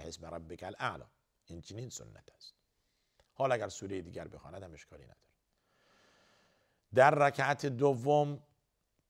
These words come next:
بعد از قیام که گفت الله اکبر و ایستاد، پنج تکبیر می‌گوید: "الله اکبر، الله اکبر." دیگه شروع می‌کند برای خوندن سوره فاتحه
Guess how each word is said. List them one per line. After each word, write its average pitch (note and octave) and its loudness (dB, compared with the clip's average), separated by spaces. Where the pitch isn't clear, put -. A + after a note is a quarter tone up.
بعد A2+ 2
از G2+ -2
قیام C#3+ 6
که G#2+ -6
گفت G#2 0
الله G#2+ 0
اکبر G2+ -4
و G2+ -2
ایستاد، B2+ 2
پنج B2 0
تکبیر A#2 -2
می‌گوید: D#2+ -10
"الله F#2+ 2
اکبر، D#2+ -6
الله G2 -2
اکبر." F2+ -10
دیگه A2 -4
شروع B2 -4
می‌کند B2+ -6
برای A#2+ -2
خوندن G#2 -6
سوره F#2+ -4
فاتحه G#2+ -6